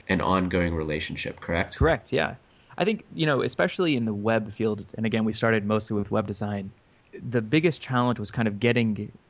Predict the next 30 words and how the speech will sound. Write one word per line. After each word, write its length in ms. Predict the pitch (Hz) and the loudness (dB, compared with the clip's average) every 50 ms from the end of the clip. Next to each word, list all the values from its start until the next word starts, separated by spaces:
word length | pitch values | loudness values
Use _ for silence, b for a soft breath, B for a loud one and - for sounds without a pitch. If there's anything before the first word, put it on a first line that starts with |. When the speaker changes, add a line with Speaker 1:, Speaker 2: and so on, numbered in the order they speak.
| _ _ _ _ - | _ _ _ _ -10
Speaker 2:
companies 380 | - 117 104 - 113 107 101 101 | -8 -8 -6 -4 -6 -6 -6 -8
and 80 | 98 | -12
clients 360 | - - - 107 107 107 107 - | -14 -10 -8 -6 -6 -6 -6 -8
to 80 | 113 | -8
understand 800 | 104 107 104 101 - - - - 113 110 110 107 104 101 104 - b b b b b b b b - - | -8 -6 -8 -8 -10 -8 -6 -4 -2 -2 -2 -2 -2 -4 -6 -10 b b b b b b b b -14 -10
what 340 | 113 110 113 131 135 123 - | -8 0 2 2 2 2 0
the 60 | - | -4
possibilities 640 | - 117 110 110 113 101 110 107 104 107 104 95 - | -6 -6 -6 -6 -4 -4 -2 -2 -2 -4 -6 -8 -8
even 240 | 101 101 98 98 | -10 -10 -10 -6
were. 320 | 104 107 110 104 - - - - | -4 -2 -2 -2 -2 -6 -10 -10
You 80 | - 120 | -8 -6
know, 80 | 113 110 | -6 -4
so 140 | 110 117 | -4 -2
a 20 | 120 | 0
lot 140 | 143 147 147 | 0 0 0
of 60 | - | 0
people 180 | 139 127 123 | -2 -2 -2
would 120 | 107 101 - | -2 -4 -6
come 200 | - 113 107 104 | -8 -8 -8 -8
and 80 | 95 | -8
say, 120 | - 113 107 | -8 -6 -4
"Hey, 140 | 107 120 110 | -2 -2 -2
we 160 | 101 104 110 | -2 -4 -4
need 160 | 113 117 104 | -4 -4 -4
a 60 | 107 104 | -4 -4
new 100 | 107 104 | -4 -2
website. 380 | 117 120 117 - 117 110 - | -2 -2 -2 -2 -4 -4 -4
Ours 200 | - 104 98 - | -6 -8 -8 -8
looks 220 | 95 104 - - - | -10 -10 -10 -8 -6
old." 360 | - 113 107 - - - | -4 -4 -4 -4 -6 -8